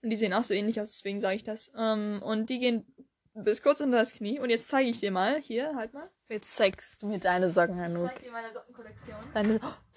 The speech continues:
Speaker 2: Kollektion, jetzt kommt's, okay.
Speaker 1: Und weil
Speaker 2: Äh.
Speaker 1: ich hab nämlich auch Socken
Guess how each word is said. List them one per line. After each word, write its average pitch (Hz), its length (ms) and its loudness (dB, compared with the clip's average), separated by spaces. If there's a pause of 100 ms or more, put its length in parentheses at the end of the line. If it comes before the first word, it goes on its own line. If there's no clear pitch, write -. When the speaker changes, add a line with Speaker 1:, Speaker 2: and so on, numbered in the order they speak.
(140)
Speaker 2:
Kollektion, 202 760 2
jetzt 160 220 -8
kommt's, 170 260 -12
okay. 175 320 -8 (480)
Speaker 1:
Und 240 140 -14
weil 233 80 -8
Speaker 2:
Äh. 190 40 -2
Speaker 1:
ich 180 60 0
hab 170 280 2
nämlich 170 160 -2
auch 247 180 -10
Socken 285 480 -20